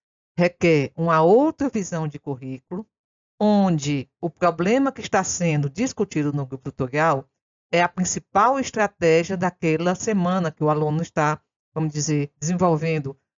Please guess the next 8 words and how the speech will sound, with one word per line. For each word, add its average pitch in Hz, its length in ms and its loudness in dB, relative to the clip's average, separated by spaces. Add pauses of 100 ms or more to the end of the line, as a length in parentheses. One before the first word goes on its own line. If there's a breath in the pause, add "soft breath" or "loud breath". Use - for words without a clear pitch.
naquela 147 580 -2
disciplina, 156 920 -4
ou 143 100 -2
naquele 147 360 -6
módulo, 147 460 0
ou 139 40 -2
naquele 147 320 -6
semestre. 147 580 -6